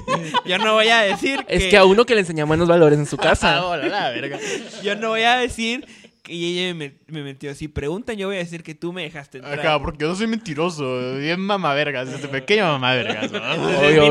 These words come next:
Speaker 2: obvio.
Speaker 1: yo y dije, "Ah, va, entonces no te a la verga".
Speaker 3: <laughs> Y esa fue nuestra primera gran pelea.
Speaker 2: Sí, nos dejamos de hablar como dos años, más o menos.
Speaker 1: Sí, sí, pero
Speaker 2: ¿O más?
Speaker 1: teníamos,
Speaker 3: Ah.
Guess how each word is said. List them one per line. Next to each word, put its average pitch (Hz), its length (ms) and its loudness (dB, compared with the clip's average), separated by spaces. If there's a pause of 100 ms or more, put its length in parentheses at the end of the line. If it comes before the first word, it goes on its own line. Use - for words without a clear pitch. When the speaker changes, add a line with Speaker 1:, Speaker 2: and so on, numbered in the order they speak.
(120)
Speaker 2:
obvio. 214 40 4
Speaker 1:
yo 254 160 4
y 233 80 4
dije, 233 300 -6
"Ah, 233 200 2
va, 240 140 0
entonces 320 280 -8
no 196 140 0
te 202 100 0
a 185 40 2
la 180 140 4
verga". 170 500 0
Speaker 3:
<laughs> - 60 6 (800)
Y 160 60 -4
esa 175 200 -2
fue 175 140 -2
nuestra 175 200 -4
primera 139 300 0
gran 131 180 0
pelea. 117 380 0 (640)
Speaker 2:
Sí, 175 540 -2
nos 202 100 -4
dejamos 165 260 -4
de 185 80 -6
hablar 151 140 -2
como 196 240 -4
dos 156 140 -4
años, 156 240 -6
más 139 120 -8
o 143 80 -10
menos. 143 200 -10
Speaker 1:
Sí, 139 260 -10
sí, 147 160 -12
pero 185 200 -6
Speaker 2:
¿O 175 40 -6
más? 156 120 0
Speaker 1:
teníamos, 165 500 -4
Speaker 3:
Ah. 147 120 -18